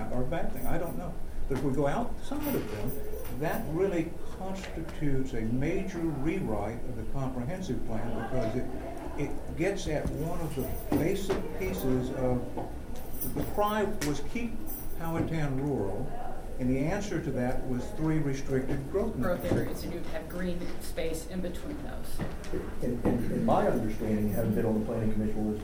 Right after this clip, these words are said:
Speaker 3: Mister Bourne and Mister Walker, was that we didn't, and I a-, have asked several people who were there, it was my understanding that we didn't skip that portion because we wanted, want, so much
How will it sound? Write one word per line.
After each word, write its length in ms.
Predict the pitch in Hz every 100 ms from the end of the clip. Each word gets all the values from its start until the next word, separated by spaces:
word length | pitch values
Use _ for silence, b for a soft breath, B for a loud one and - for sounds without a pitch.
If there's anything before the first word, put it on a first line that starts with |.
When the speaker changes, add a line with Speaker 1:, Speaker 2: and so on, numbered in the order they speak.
| - -
Speaker 3:
Mister 60 | 107 208
Bourne 260 | - 104
and 200 | 101 101
Mister 140 | 98 98
Walker, 340 | 104 117 -
was 440 | 95 101 110 127 - - - - - 107
that 220 | 113 - 117 - - - -
we 120 | 180
didn't, 340 | 180 143 131 - - - - - - - 123
and 100 | 107
I 140 | 151
a-, 280 | 139 - -
have 140 | - 120
asked 260 | 139 139
several 240 | 131 135 175
people 380 | 175 151 104 110
who 160 | 120 117
were 300 | 113 107 107 - - 120
there, 440 | 165 - - - - -
it 120 | -
was 140 | -
my 240 | - 202 226
understanding 560 | 107 104 117 117 113 110
that 160 | 107
we 60 | 110
didn't 360 | 123 147 120
skip 360 | - - 180 -
that 280 | 117 117 113
portion 400 | 110 104 101 107
because 260 | 107 107 104
we 100 | 101
wanted, 320 | 104 107 - -
want, 240 | 104 - -
so 100 |
much 140 | 101